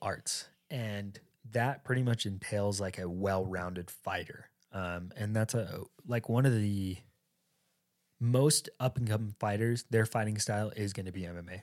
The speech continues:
There's some kickboxers, there's some s-, like, strikers and stuff, but most are gonna be M M A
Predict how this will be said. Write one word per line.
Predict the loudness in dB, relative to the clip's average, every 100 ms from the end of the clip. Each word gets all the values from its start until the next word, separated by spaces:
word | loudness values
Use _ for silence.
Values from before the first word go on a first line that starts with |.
| _
There's | 0 2
some | 6 6 6
kickboxers, | 2 2 0 0 0 -4 -2
there's | -2 0
some | 0 0 -2 -6 -4
s-, | -2 -2 -4
like, | -4 -2
strikers | -2 0 -2 -2 -4 -2
and | -2
stuff, | -2 -4
but | -6 -8
most | -4 0 0 -2
are | -6
gonna | -6 -6
be | -4 -6 -6 -4
M | -4 -2
M | -4
A | -6 -10